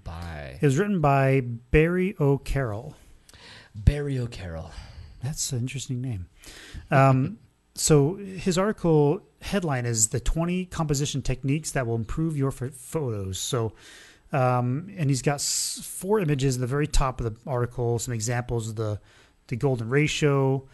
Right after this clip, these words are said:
Speaker 2: this really cool, like, triangles, uh, leading line. I've never seen that before. That looks pretty awesome.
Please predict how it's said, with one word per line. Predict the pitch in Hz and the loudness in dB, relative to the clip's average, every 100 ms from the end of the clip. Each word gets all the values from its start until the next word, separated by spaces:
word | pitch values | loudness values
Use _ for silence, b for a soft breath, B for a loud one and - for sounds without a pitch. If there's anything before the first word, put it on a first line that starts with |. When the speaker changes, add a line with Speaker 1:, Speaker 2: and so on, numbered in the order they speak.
| b - | b -2
Speaker 2:
this | 131 - | 0 2
really | 139 | 0
cool, | 131 - 147 143 | -2 0 2 2
like, | 113 - | 0 -2
triangles, | - 131 139 143 143 143 139 139 139 - - | -4 -2 0 0 2 2 2 0 -4 -8 -2
uh, | 135 127 127 127 135 151 165 - | 0 2 0 0 -2 -6 -10 -2
leading | 139 151 151 | 0 2 2
line. | 143 143 147 143 135 - - _ - | 0 0 0 -2 -4 -10 -20 _ -2
I've | 127 | -2
never | 123 | -2
seen | - | -2
that | 135 | -2
before. | 127 151 139 | -2 -2 -2
That | 123 110 - 127 | -4 -8 -6 -6
looks | 120 | -6
pretty | - 120 | -6 -6
awesome. | 120 127 - 147 | -4 -4 -4 -6